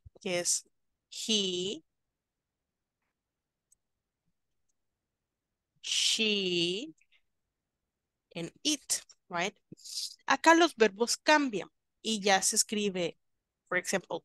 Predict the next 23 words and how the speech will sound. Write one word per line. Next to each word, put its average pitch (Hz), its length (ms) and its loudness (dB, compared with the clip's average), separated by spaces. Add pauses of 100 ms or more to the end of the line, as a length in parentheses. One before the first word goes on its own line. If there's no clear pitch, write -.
play 220 460 4
pasa 185 240 -2
a 170 60 -6
ser - 180 -4 (140)
plays. - 680 2 (1120)
Watch 226 760 6
pasa 190 240 -4
a - 20 -6
ser 196 260 0 (200)
watches. - 840 -2 (1200)
Y 285 200 0
dance 247 600 4
pasa 196 260 -2
a - 20 -6
ser 247 340 -2 (760)
dances, - 760 -4 (160)
¿ok? 165 200 -16 (1800)
Los 247 260 4
verbos 233 380 4
cambian 247 380 2
de 175 160 0
esta 165 200 -2
manera, 214 460 0